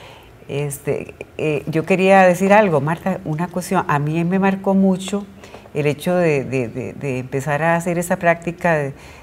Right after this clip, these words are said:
de caminata, eh, la pérdida de, de seres queridos. Y en realidad yo soy caminante, digamos, de montaña relativamente poco tiempo atrás, en el dos mil once fue que arranqué.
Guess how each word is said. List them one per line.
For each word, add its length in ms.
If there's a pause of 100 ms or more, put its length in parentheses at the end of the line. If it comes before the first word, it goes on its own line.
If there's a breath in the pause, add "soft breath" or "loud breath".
(140 loud breath)
de 100
caminata, 760
eh, 120
la 140
pérdida 340
de, 140
de 180
seres 500
queridos. 600 (680 loud breath)
Y 200
en 100
realidad 440
yo 180
soy 160
caminante, 600
digamos, 360
de 80
montaña 520
relativamente 680
poco 300
tiempo 340
atrás, 280
en 120
el 120
dos 120
mil 460 (640 loud breath)
once 380
fue 180
que 120
arranqué. 420